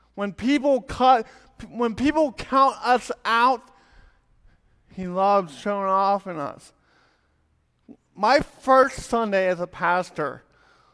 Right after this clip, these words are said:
six years ago, I had a guy get up and leave my church because he said I didn't belong in the pulpit because I was a cripple and I wore jeans.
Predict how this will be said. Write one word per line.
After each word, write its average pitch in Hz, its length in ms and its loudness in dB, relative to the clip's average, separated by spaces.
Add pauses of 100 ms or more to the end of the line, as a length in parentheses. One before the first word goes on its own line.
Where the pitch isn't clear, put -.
(360)
six 220 340 -6
years 190 260 0
ago, 131 320 -6 (1040)
I - 100 -2
had 254 100 0
a 196 80 0
guy 190 360 2
get 190 400 2
up - 480 0 (1160)
and 185 240 -8
leave 254 220 -4
my 240 180 -2
church 180 560 -4 (260)
because 196 300 -6
he 214 140 -8
said 185 480 0
I 190 240 -2
didn't 208 580 -6
belong 214 500 0
in 202 120 -12
the 185 80 -10
pulpit 175 640 -2 (240)
because 185 220 -8
I 190 100 4
was 180 160 -4
a 170 40 -6
cripple 240 640 0 (220)
and 180 100 -8
I 180 80 -2
wore 180 220 -2
jeans. 165 560 -8